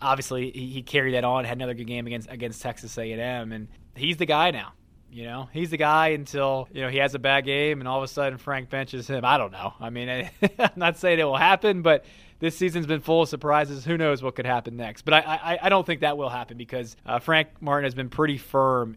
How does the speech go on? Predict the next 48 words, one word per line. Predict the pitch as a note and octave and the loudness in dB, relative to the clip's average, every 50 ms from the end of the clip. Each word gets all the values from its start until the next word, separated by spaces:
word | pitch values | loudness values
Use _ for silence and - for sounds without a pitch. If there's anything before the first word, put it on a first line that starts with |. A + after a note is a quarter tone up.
| - - _ | -16 -20 _
in | - B2 A#2 A#2 A2+ A#2 | -12 -10 -10 -8 -10 -10
saying, | A2 - - C#3 B2 A#2+ A#2+ A#2+ A2+ A2 A2 A2 A2+ - - _ | -12 -10 -8 -6 -6 -6 -6 -6 -8 -8 -10 -12 -14 -18 -20 _
"Hey, | - - B2+ B2 A#2+ A2+ A2 - - - - - | -4 0 0 2 0 0 -4 -6 -12 -16 -4 -2
this | C#3+ D3 - | 0 0 0
is | - D3 | -2 -4
the | C#3 | -2
guy | B2+ C3+ C3 B2+ C3 C3 | 2 4 6 6 6 6
that | A#2+ A#2+ A#2 G#2+ B2 | 4 2 -2 -4 -2
most | B2+ C3 C#3 C#3+ - - | 0 0 0 0 0 -2
resembles | C#3 C3 A#2+ C3+ C3 B2+ B2 A#2+ B2 A2+ - | -6 -6 -4 -2 -4 -2 -2 -4 -6 -6 -8
me | A#2+ A#2+ B2+ C3 C3 B2+ | -6 -4 -2 0 0 0
on | A#2 A#2 A#2+ | 0 0 -2
the | A2+ | -4
floor, | G#2+ - - A2 G#2+ G2+ F#2 E2+ - - - - - | -6 -8 -8 -10 -8 -8 -8 -10 -12 -16 -20 -12 -6
right? | A2+ A2+ A2+ A#2 A2+ | -4 -2 -2 -2 -4
This | A2+ C3+ C3 - | -6 -10 -10 -8
is | C#3+ C3 | -8 -6
the | B2+ C3 | -6 -6
extension | B2 - - - - C3+ C3 B2 - C3+ B2+ | -6 -8 -6 -2 -2 0 0 -2 -4 -4 -4
of | A#2 | -4
me | A#2 A#2+ A#2+ B2 | -4 -4 -6 -4
on | A#2+ A2+ | -4 -4
the | A2+ | -6
floor. | A2 - - A#2 A2+ A2 A2 | -8 -8 -6 -6 -6 -4 -4
This | C3 C3 - | -6 -6 -6
is | D#3+ | -6
the | C3+ C#3 | -8 -8
closest | B2+ - - C#3 C#3+ D3+ D3 - D3+ C3 - - | -8 -6 -4 -2 -2 -2 -2 -4 -10 -12 -10 -8
thing | C3+ C3 C3 B2+ A#2 - - - - _ | -8 -6 -6 -6 -8 -12 -16 -20 -18 _
we | - B2 C3 C#3+ D#3 D3+ | -6 -2 0 0 0 0
have | C3 A#2+ C3+ C#3 C#3 C3+ B2 A2+ A2 A2+ A2 - - - - | 0 2 4 4 4 4 2 0 -2 -4 -8 -12 -20 -12 -8
to | - | -6
Sindarius | C3 - - C3 B2+ B2+ B2+ B2+ C3 B2+ B2+ A#2 - | -6 -6 -6 -2 2 4 6 6 6 4 2 0 -2
Thornwell | - - B2 B2 B2 A#2 - A2+ G#2+ G#2+ A2 A2+ - - - | -6 -10 -10 -8 -8 -8 -8 -8 -8 -8 -10 -12 -14 -16 -16
since | - - D3 C3+ A#2+ - | -12 -8 -8 -6 -6 -6
Sindarius | C3 B2+ A#2+ C3 B2+ B2 B2 A#2+ A#2 - | -6 -2 0 2 2 4 2 0 0 -2
Thornwell | - B2 B2 A#2+ A#2 A2+ A2 G#2+ | -4 -4 -2 0 2 2 2 2
left | G#2+ A#2 A2+ G2+ - - - | 2 0 0 0 -2 -6 -12
from | - C3 A#2+ | -10 -8 -8
the | A2+ | -6
guard | G2+ B2 B2 A#2+ A#2+ A2 - | -2 2 2 2 2 0 -2
position." | A2+ G#2 - G#2 F#2+ - - - - - | -8 -10 -8 -10 -10 -12 -12 -14 -16 -16
And | - A2 | -12 -10
that | B2+ B2+ C3 | -6 -6 -4
is | C3 B2+ A2+ | -4 -4 -4
a | C3+ C3+ C3+ C#3 | -2 -2 -2 -4
huge | C3+ - - - F#3+ G3+ G3+ F#3+ D#3 - - | -6 -8 -6 -2 2 4 4 4 4 2 -2
deal | - - A2 F#2+ F#2+ - - | -10 -12 -12 -12 -12 -16 -20